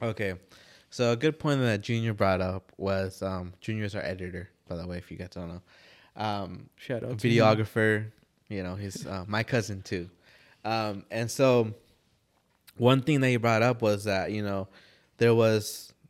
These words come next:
Speaker 1: um, as, you know, children of immigrants, there is a difference, and there is, like, a talk that sometimes you need to have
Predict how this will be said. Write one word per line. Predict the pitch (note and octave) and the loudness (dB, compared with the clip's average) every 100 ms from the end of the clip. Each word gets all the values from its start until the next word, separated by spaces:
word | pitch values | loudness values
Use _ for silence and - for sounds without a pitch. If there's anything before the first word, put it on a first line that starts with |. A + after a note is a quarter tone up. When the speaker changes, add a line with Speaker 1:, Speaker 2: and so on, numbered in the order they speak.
| _ - | _ -6
Speaker 1:
um, | G#2 G2+ F2 D#2+ G#2+ - _ _ _ _ _ _ - | -4 -2 -4 -8 -12 -18 _ _ _ _ _ _ -4
as, | A2+ A2+ G#2+ G#2 - A2+ | 0 0 0 -4 -8 -8
you | G#2+ | -8
know, | F#2 E2+ - - | -8 -10 -12 -18
children | - A#2+ A2 A2+ A#2+ | -6 -2 0 0 -2
of | A#2+ A2 | -2 0
immigrants, | G#2 G#2+ G2+ F#2 G2 B2 - _ _ _ _ _ - | 0 0 -4 -6 -6 -8 -12 _ _ _ _ _ -2
there | G#2+ | 2
is | G#2 A#2 A#2+ | 4 2 -2
a | |
difference, | G#2+ G#2 - G2+ G#2+ - - - _ _ - | -6 -6 -6 -8 -8 -10 -14 -20 _ _ -10
and | - G#3 | -8 -6
there | G2+ G#2 | -2 -2
is, | G#2 | -2
like, | G2 - | -6 -8
a | - | -14
talk | - - G2+ G#2+ - | -14 -8 -4 -6 -8
that | G2+ | -14
sometimes | - G2+ G2+ G#2 G2 G2 | -10 -12 -8 -8 -10 -12
you | G2 | -10
need | G2+ F#2+ - | -10 -10 -12
to | D#2+ | -14
have | - G2 G#2+ A2+ A2 G#2+ | -12 -6 -2 -2 -2 -6